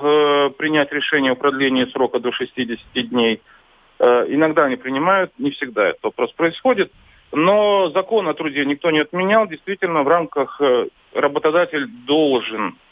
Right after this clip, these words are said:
соблюдать закон вне зависимости от какой причины. Он должен объяснить, во-первых, почему он увольняет,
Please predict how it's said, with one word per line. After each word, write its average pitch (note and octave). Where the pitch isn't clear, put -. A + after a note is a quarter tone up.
соблюдать A2
закон D3+
вне B2+
зависимости B2+
от F#2
какой B2
причины. G#2+
Он C3+
должен E3
объяснить, C#3
во-первых, G#2
почему B2+
он D3
увольняет, D#3